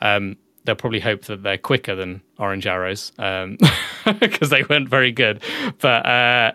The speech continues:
yeah, I think it's awesome. I'd give it, like, a eight out of ten, maybe an eight point five.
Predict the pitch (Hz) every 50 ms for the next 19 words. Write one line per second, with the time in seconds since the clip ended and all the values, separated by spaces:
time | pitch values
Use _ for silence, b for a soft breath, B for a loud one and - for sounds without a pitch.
0 | _ _ _ _ _ - - 131 120 107 98 98 104 110 117 120 104 107 - -
1 | 113 107 - 113 110 120 139 143 202 180 160 147 135 123 117 120 - - 113 107
2 | 101 98 95 - b b b b b b b _ _ _ _ _ _ _ - 123
3 | 113 107 101 98 98 98 87 - - 110 98 92 90 95 110 107 107 104 104 98
4 | 98 98 98 - 101 92 - - 110 95 92 90 - -